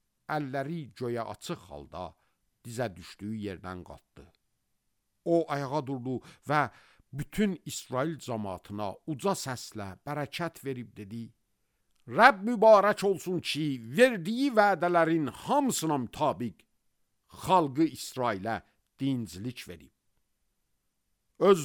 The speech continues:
qulu Musanın vasitəsilə verdiyi yaxşı vədələrindən heç biri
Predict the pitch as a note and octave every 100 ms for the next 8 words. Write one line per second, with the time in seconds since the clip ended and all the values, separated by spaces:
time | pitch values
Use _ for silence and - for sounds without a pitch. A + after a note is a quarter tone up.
0 | G#2 E3 F#3+ F3+ F3 D3 C#3+ E3 F#3+ D3
1 | D#3 F3+ G3+ E3+ E3 F#3 D#3+ - E3+ -
2 | F3+ E3 D3+ D#3+ D#3 A2+ D3 E3+ D#3+ A#2
3 | E3 F#3 F3 - C4 A#3+ G3+ E3 F3 E3+
4 | D3+ D3 C3 D3+ D3 A2+ - A#3+ - -
5 | - A2 A2 A#2